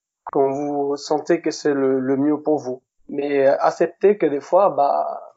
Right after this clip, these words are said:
on peut encore avoir une gêne, mais qui nous empêche pas de faire tout ce qu'on a envie de faire. C'est juste accepter que ça peut être comme ça, mais que ça sera différent,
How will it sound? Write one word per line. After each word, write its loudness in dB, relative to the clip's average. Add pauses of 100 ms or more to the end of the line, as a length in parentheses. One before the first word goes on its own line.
(160)
on -10
peut 0
encore 4
avoir 2
une -4
gêne, -2 (180)
mais -8
qui -4
nous 2
empêche -4
pas 2
de -4
faire -4 (180)
tout -18
ce -6
qu'on -2
a -4
envie -6
de -6
faire. -8 (240)
C'est -6
juste -8
accepter 0
que 0
ça 0
peut 0
être -4
comme 2
ça, 2
mais -4
que -6
ça -8
sera 2
différent, -4